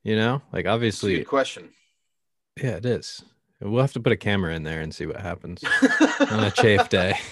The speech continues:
Speaker 2: Yeah, I feel like it is thigh on thigh. You know, I
Speaker 1: Yeah.
Speaker 2: feel like it's, it's gotta be, 'cause it's a lot of, it happened to me a lot when I was a kid in bathing suits. You get the
Speaker 1: Mm-hmm.
Speaker 2: salt water and the sweat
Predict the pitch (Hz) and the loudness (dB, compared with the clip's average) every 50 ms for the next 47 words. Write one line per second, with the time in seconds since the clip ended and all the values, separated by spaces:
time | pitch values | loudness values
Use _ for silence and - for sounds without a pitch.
0 | - - - _ - 139 135 123 104 - - - - - - 143 - - 262 302 | -18 -20 -18 _ 0 2 2 2 0 -4 -8 -14 -10 -2 -2 0 0 2 0 2
1 | 330 330 - - 226 202 214 208 165 135 - - 175 160 156 147 135 120 117 110 | 2 2 0 0 0 2 2 2 2 2 0 2 4 6 6 6 6 4 0 -4
2 | - - - 107 95 - - - - _ - 135 135 127 131 139 143 107 - 180 | -4 -2 -2 -2 -2 -2 -6 -12 -16 _ -6 -4 -2 0 4 4 6 6 6 2
3 | 190 196 190 - 175 156 - - - - - - _ _ _ _ _ _ _ _ | 0 0 -2 0 0 0 0 -2 -8 -8 -10 -12 _ _ _ _ _ _ _ _
4 | - 123 110 - - 156 147 131 123 113 120 117 - 170 156 139 135 135 - - | -14 -14 -12 -8 0 2 2 2 2 0 -4 -6 -2 0 0 0 -2 -8 -6 0
5 | 151 151 143 165 190 208 208 190 151 127 113 - 165 180 196 185 190 180 156 151 | 2 4 4 4 4 4 2 0 0 0 -2 0 0 0 0 -2 -6 -8 -4 -2
6 | 151 147 131 127 120 117 110 113 110 107 98 92 92 - 127 107 104 95 90 - | 0 0 2 2 0 0 -2 -4 -8 -8 -8 -12 -8 -6 -4 -4 -4 -6 -8 -10
7 | 104 104 92 90 80 - - - - _ _ - - - _ _ 107 110 113 113 | -10 -10 -10 -12 -16 -18 -20 -20 -20 _ _ -20 -20 -20 _ _ -14 -6 -4 -2
8 | 107 107 107 101 113 113 110 104 - 113 110 110 107 107 107 104 104 98 95 90 | -2 0 0 0 2 2 0 0 0 0 0 0 0 0 0 0 -2 -4 -6 -12
9 | - - - 110 107 107 104 | -14 -12 -8 -6 -6 -6 -6